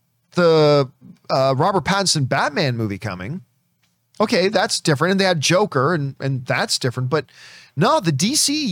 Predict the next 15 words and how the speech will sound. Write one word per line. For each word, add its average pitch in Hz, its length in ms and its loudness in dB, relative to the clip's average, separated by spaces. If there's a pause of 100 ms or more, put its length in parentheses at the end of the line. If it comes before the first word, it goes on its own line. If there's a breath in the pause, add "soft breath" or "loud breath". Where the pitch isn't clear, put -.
(120)
U 262 160 2
is - 100 2
still 226 320 2
very 214 300 0
much 220 200 -2
alive 196 320 0
and 214 120 -8
kicking. 143 320 -4 (420)
It 165 140 2
is 156 140 0
very 170 360 0
much 170 220 -2
alive 117 280 0
and 104 80 -16
kicking. 87 340 -14